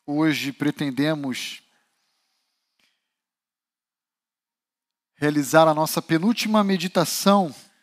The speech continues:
nessa primeira carta.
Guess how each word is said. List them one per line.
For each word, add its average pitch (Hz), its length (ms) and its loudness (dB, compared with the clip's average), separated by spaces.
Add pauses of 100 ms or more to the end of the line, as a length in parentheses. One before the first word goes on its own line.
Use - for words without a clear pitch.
(1080)
nessa 160 440 0
primeira 156 400 0
carta. 190 600 4